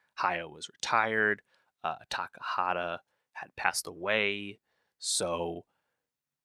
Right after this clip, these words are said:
it kind of felt like, or Takahata hadn't passed away yet, but he would be, but he had retired, you know, just like, um, Hayao. And this kind of felt like for a while it was it.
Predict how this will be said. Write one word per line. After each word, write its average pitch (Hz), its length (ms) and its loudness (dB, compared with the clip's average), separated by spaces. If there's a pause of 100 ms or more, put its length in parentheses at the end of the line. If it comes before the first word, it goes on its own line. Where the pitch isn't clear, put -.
(840)
it 95 100 -4 (180)
kind 113 300 2
of 104 80 -2
felt - 320 2
like, 92 340 -2
or 92 80 0
Takahata 104 300 4
hadn't 90 160 -4
passed - 280 -6
away 85 160 -10
yet, 87 220 -10
but 90 100 -8
he 90 100 -8
would 92 260 -8
be, 82 180 -14
but 107 100 -20
he 98 60 -8
had 85 120 -8
retired, - 520 -8 (160)
you 98 120 -10
know, 82 140 -8
just - 260 0
like, 76 180 -6 (140)
um, - 240 -12 (640)
Hayao. 87 340 4 (720)
And 104 100 -4
this 120 80 4
kind 101 220 4
of - 60 -8
felt 107 200 6
like - 160 -4
for 90 100 -6
a 90 60 -2
while 98 300 2
it 82 100 -8
was - 180 -16
it. 120 240 4